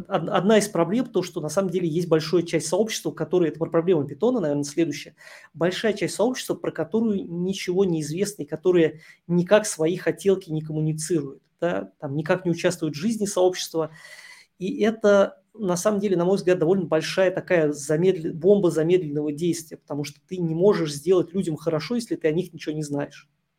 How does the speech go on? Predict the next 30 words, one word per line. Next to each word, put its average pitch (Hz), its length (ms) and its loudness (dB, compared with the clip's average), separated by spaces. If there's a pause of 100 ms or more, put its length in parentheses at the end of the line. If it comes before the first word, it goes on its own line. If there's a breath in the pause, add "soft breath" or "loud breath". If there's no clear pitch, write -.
(720)
Вот, 147 280 -10
если 151 160 -4
ты 170 60 -8
с - 120 -6
ними 190 160 6
никак 170 380 2
не 151 60 -2
можешь 151 600 0 (380 soft breath)
связаться. 151 720 0
Поэтому, 156 540 2 (340 loud breath)
э, 147 440 -2
если 170 400 2
вы, 160 500 4 (440)
ну, 196 360 4
если 196 200 2
вы 175 60 2
слушаете 196 280 0
наш 165 120 0
подкаст, 180 360 2
вы 160 60 -4
уже 156 140 -2
как-то - 260 2
с - 60 -8
сообществом 165 580 0
как 139 220 -6
бы 135 260 -8
общаетесь, 285 560 0
да, 190 160 2
но 165 380 0 (260 loud breath)
просто 160 500 0